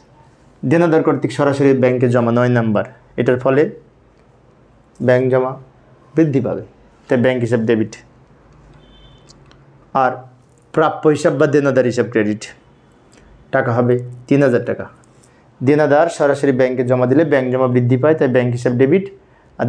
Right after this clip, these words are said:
দেনাদার বা প্রাপ্য হিসাব ক্রেডিট। তারিখের ঘরে আমরা তারিখ যা দেওয়া আছে তাই লিখব, অঙ্কের মধ্যে তারিখ আছে সেটা লিখব।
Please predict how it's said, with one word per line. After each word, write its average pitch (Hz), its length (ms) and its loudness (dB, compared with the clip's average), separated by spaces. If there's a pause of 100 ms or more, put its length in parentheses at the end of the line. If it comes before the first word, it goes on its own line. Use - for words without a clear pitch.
দেনাদার 139 500 4
বা 147 60 4 (100)
প্রাপ্য 131 260 -2 (120)
হিসাব 120 260 -2
ক্রেডিট। 101 280 -2 (1800)
তারিখের 160 360 2
ঘরে 147 180 4
আমরা 139 120 0 (100)
তারিখ 135 260 2
যা 127 140 4
দেওয়া 127 160 4
আছে 110 160 -6
তাই 110 160 4
লিখব, 95 160 -4 (300)
অঙ্কের 120 240 0
মধ্যে 110 220 0
তারিখ 107 160 0 (100)
আছে 98 200 -14
সেটা 107 260 -2
লিখব। 98 160 -8